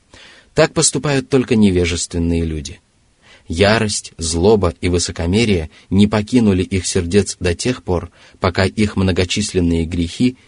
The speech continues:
не обрекли их на то, к чему они неизбежно приближались». А что же посланник Аллаха и верующие? Аллах вселил в их сердца успокоение.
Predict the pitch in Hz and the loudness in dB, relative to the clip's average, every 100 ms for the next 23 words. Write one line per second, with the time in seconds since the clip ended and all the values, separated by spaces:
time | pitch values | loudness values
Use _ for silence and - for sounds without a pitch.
0 | _ 98 101 92 104 123 120 95 - 85 | _ 2 2 2 0 2 2 2 -2 -4
1 | 85 135 131 - 101 90 90 101 98 90 | -2 -2 -2 -4 -2 0 0 2 2 0
2 | 82 80 107 95 90 92 85 82 78 76 | -2 -2 -4 -2 -6 -4 -6 -6 -6 -8
3 | 69 - - _ _ _ _ _ _ _ | -12 -14 -14 _ _ _ _ _ _ _
4 | _ _ _ _ _ _ 101 101 - 165 | _ _ _ _ _ _ -2 0 0 -2
5 | 156 139 123 123 127 113 104 95 90 107 | -2 -4 -2 0 0 -2 -4 -2 0 -2
6 | 113 104 107 104 87 85 73 64 62 - | -4 -10 -4 -2 0 -2 -4 -10 -8 -8
7 | 67 - - _ _ _ _ _ - _ | -8 -14 -20 _ _ _ _ _ -20 _
8 | 95 85 82 110 127 - - 87 107 98 | 0 0 2 -2 -4 -6 -2 0 2 2
9 | 95 - 87 78 - 101 101 - - - | -2 -2 -4 -4 -2 -2 -4 -6 -6 -6
10 | - 98 120 113 82 | -2 0 0 -2 -4